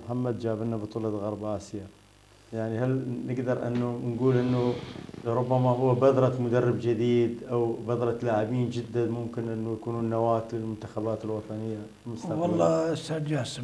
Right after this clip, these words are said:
Speaker 2: <clears throat> أنا أقيم المدرب عن طريق الناحية الفنية اللي يلعب بها الفريق.
Speaker 1: نعم.
Speaker 2: أنت تعكس عقلية المدرب بالملعب.
Speaker 1: أكيد.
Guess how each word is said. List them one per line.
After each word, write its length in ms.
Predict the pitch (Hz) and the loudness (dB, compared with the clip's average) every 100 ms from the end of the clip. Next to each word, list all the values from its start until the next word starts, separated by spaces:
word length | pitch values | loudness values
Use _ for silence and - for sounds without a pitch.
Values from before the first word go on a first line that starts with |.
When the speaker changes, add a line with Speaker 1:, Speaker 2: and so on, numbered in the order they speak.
| - | 0
Speaker 2:
<clears throat> 320 | - 226 208 | 10 10 10
أنا 440 | 185 175 170 - - - | 8 8 8 4 -4 -12
أقيم 480 | - 185 180 165 | -2 2 4 4
المدرب 640 | 156 151 151 180 170 170 165 165 - - - - - - - | 2 2 2 2 0 0 -4 -10 -20 -20 -20 -20 -20 -14 -2
عن 140 | 151 | -2
طريق 460 | 139 147 170 170 - - - - - - | 0 0 2 0 -4 -14 -20 -20 -20 -4
الناحية 500 | 147 156 175 - 151 | 0 4 4 4 2
الفنية 640 | 139 - 139 135 151 165 151 | 0 0 -2 0 0 2 2
اللي 220 | 135 139 | 2 2
يلعب 280 | 156 117 117 | 2 0 -4
بها 200 | 139 120 | -4 -4
الفريق. 420 | 123 113 110 104 | -2 -2 0 0
Speaker 1:
نعم. 140 | 80 - - - - - - - | -4 -10 -20 -20 -20 -20 -12 -2
Speaker 2:
أنت 260 | 175 151 147 | -2 0 -2
تعكس 560 | 131 135 120 - - | -2 -2 -2 -2 -6
عقلية 400 | 117 127 160 170 165 | -6 -6 -4 -4 -4
المدرب 540 | 139 131 127 156 120 117 - - - - - - - - | -4 -4 -2 -2 -4 -8 -12 -20 -20 -20 -20 -20 -20 -4
بالملعب. 460 | 143 190 214 - - - - - - - | 2 4 4 2 -6 -14 -20 -20 -20 -10
Speaker 1:
أكيد. 360 | 104 - 113 | -8 -4 -2